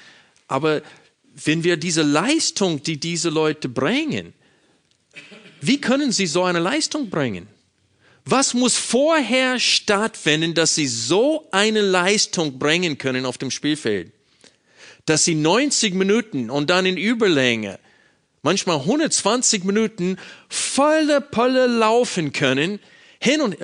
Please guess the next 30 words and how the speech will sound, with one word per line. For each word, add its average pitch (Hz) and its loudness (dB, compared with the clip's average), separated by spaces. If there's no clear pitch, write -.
und 151 -6
ich 147 -12
rede, 135 -2
sagt - -12
man 139 -8
Sprinting? 190 -6
Also 127 -4
hin 202 -4
und 147 -10
her, - -16
das 160 -2
ist 190 -2
unglaublich. 208 -4
Ich 143 -4
weiß 202 0
nicht 175 -2
mehr, 156 -2
wie 170 -6
viele 165 -2
Kilometer 151 -2
Müller 151 0
läuft 156 0
in 120 -4
einem 120 -4
Spiel. 131 -4
Wie 117 -6
viel? 175 -6
Zwölf 151 0
manchmal. 101 -6
Also 120 -2